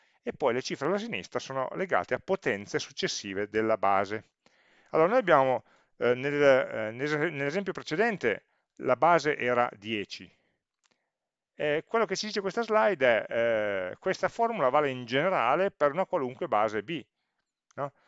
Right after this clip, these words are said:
Quindi se metti B uguale dieci, quello che ti dà questa formula, questa sommatoria, è esattamente la rappresentazione dei numeri a cui siamo abituati, ma possiamo anche usare dei valori diversi per B.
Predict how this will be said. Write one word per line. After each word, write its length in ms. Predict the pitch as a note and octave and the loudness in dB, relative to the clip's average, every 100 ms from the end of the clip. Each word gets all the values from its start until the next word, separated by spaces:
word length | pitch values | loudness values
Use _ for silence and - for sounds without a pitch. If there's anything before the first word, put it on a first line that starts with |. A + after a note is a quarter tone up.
| _ | _
Quindi 280 | - C3 F#2 | -8 -8 -8
se 180 | - C#3 | -4 0
metti 400 | E3 - C#3+ C3+ | 0 0 -4 -4
B 280 | - B2 E3 | -8 -6 -4
uguale 320 | B2+ D#3 G3 | 0 0 0
dieci, 480 | G3 F3+ F3+ A3+ A3 | -2 -2 -2 -6 -4
quello 240 | D#3 D3 | -2 -2
che 340 | - C3+ A#2+ - | 0 -2 -2 -8
ti 120 | C#3+ | -4
dà 160 | E3 D3 | -4 -4
questa 240 | C3 D#3 | -6 -10
formula, 400 | - C3 B2+ F#3 | -4 -4 -2 -4
questa 180 | D3+ B2 | -6 -10
sommatoria, 540 | F#3 F#3+ C#3+ D#3+ F#3 | -8 -6 -4 -2 2
è 60 | C#3 | 0
esattamente 720 | C3 E3 - G#3+ E3+ A#2+ A#2+ | 0 -2 -4 -4 -4 -4 -4
la 80 | A#2 | -4
rappresentazione 560 | A#2+ D3 D#3 - G3 | -2 -6 -6 -8 -6
dei 80 | G#3+ | -6
numeri 360 | F3+ D3 F#3 F#3 _ _ - | -6 -4 -4 -6 _ _ -6
a 120 | D#3+ | -6
cui 160 | - B2 | -4 -6
siamo 260 | B2 A2 | -4 -4
abituati, 640 | G#2 G#2 G2+ F2 E2+ A2+ G#2 _ _ _ _ _ _ _ _ | -4 -8 -8 -8 -8 -12 -18 _ _ _ _ _ _ _ _
ma 120 | B3 | -2
possiamo 400 | - B3 - D3+ | -2 -2 -2 0
anche 200 | G3+ F#3+ | -2 -4
usare 280 | C4 C3+ A#2 | -2 0 0
dei 120 | D3 | 0
valori 240 | B2 B2 D#3+ | 0 -2 -2
diversi 420 | F#3 F#2+ E2+ A2+ | -6 -6 -6 -10
per 180 | A2+ G#2+ | -12 -14
B. 180 | E2+ | -16